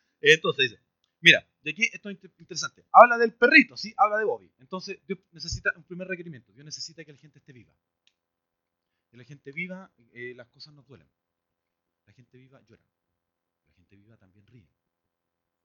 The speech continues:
Hubo gente, de repente, aspiramos a ser cristianos, pero una cuestión para la que tú tenías que estar muerto.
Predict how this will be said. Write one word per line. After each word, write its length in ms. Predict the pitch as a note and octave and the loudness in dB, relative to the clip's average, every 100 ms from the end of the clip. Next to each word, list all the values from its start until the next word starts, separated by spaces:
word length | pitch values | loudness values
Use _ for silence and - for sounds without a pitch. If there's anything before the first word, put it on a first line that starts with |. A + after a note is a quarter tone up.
| _ _ _ _ _ _ - | _ _ _ _ _ _ -4
Hubo 140 | E3+ | -4
gente, 300 | F#3 G#3+ G#3 | -2 -6 -8
de 120 | D#3 E3+ | -10 -14
repente, 280 | E3+ G3 E3 | -16 -16 -16
aspiramos 500 | - D#3 E3 G3 F3 | -18 -14 -12 -12 -16
a 40 | |
ser 100 | F#3 | -20
cristianos, 320 | D3+ - G3 | _ -20 -20
pero 140 | F#3+ F3+ | -20 -20
una 100 | D#3+ | -20
cuestión 240 | D#3+ F3+ | -20 -20
para 140 | F3+ | -18
la 60 | D#3+ | -18
que 80 | C3+ | -20
tú 100 | C3+ | _
tenías 220 | D#3 D#3 | -20 -20
que 80 | C3+ | -20
estar 180 | - A2+ | -20 -10
muerto. 380 | C#3+ A#3 - | -8 -8 -12